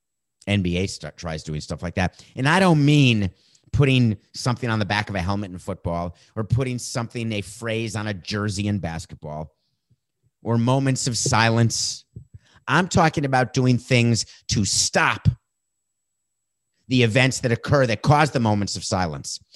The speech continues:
to stop the events that occur that cause you to put a name on a jersey or a phrase on a jersey,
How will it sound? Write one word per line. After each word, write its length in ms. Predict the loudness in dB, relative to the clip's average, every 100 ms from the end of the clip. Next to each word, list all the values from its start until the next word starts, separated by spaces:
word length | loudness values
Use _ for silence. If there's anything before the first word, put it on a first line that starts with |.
| -20 _
to 160 | -2 0
stop 560 | 2 4 4 4 0 -4
the 160 | 2 4
events 320 | 4 2 2
that 120 | -2
occur 440 | 0 4 6 6 4 -4 -2
that 180 | -2 4
cause 380 | 4 4 4
you 200 | 4 2 0 -4
to 100 | 4
put 180 | 6 6
a 40 | 4
name 280 | 2 2
on 120 | 2 -2
a 40 |
jersey 400 | 0 0 0 0
or 120 | -2
a 40 | -2
phrase 360 | -4 -4 -2
on 80 | -4
a 60 | -4
jersey, 440 | -4 -4 -6